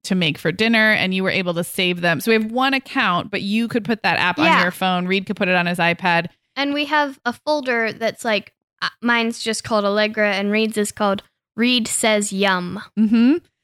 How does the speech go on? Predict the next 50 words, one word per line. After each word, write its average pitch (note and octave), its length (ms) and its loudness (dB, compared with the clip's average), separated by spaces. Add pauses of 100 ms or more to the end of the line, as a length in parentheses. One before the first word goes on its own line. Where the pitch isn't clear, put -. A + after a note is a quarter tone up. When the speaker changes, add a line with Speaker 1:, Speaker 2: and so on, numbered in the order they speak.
(220)
Speaker 1:
So A#3 80 2
you A#3 160 4
guys B3 180 2
can B3 160 2
go A3 140 2
through B3+ 160 0
the B3 80 4
recipes, A3 560 2
add G3+ 240 2
them A3 140 0
to A3 120 -6
your G3 80 0
folder, F#3+ 440 0
and F#3 280 0
then F3+ 300 2
when F#3 100 0
we F#3+ 120 0
get F3+ 180 -4
stuck G3 300 -4
in F#3+ 80 -2
a F#3 100 0
rut F#3 220 0
for F3+ 120 -4
dinners, F#3 720 0 (400)
we G3+ 100 -4
can G3 180 -4
say, F#3+ 220 2
like, F3 180 0
"Hey, D4 240 0
go F#3 160 0
check A3+ 320 -2
your G#3+ 320 0
recipe G#3+ 460 -2
folder E3+ 340 -2
and D#3 460 -2
come F#3 160 0
up E3+ 120 -2
with E3+ 140 -2
something E3 320 -2
to E3+ 100 -2
make." D#3 340 0
Or F3 280 4
as F3+ 140 2
Speaker 2:
Yeah. G3+ 120 4
Speaker 1:
we F#3 60 2
were E3+ 80 2
planning E3+ 340 0
for F3 160 -2
holiday E3 400 2
dinners, D#3 500 -2